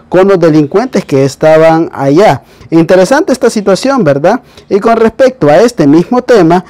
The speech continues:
la fiscalía sí publicaba la información de una manera un poco diferente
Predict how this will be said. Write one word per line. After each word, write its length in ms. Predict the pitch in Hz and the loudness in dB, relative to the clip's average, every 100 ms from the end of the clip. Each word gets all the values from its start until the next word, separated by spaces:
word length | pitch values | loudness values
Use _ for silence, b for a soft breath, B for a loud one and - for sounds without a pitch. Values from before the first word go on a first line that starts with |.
| B B | B B
la 160 | 180 | 0
fiscalía 640 | 196 233 - 202 233 269 254 | 0 -2 0 -2 0 2 0
sí 300 | - 208 226 | -2 -6 -4
publicaba 600 | 214 190 170 175 175 196 | 0 0 0 0 0 2
la 100 | 196 | 0
información 640 | 185 202 190 180 202 196 202 | -2 -2 -2 -2 -2 -2 0
de 120 | 160 | 0
una 280 | 151 175 180 | 0 0 0
manera 340 | 190 185 170 | 2 2 2
un 140 | 180 | 0
poco 440 | 165 139 131 - 156 | -2 0 0 0 0
diferente 720 | 156 156 170 175 139 135 170 | 2 0 0 2 0 0 -2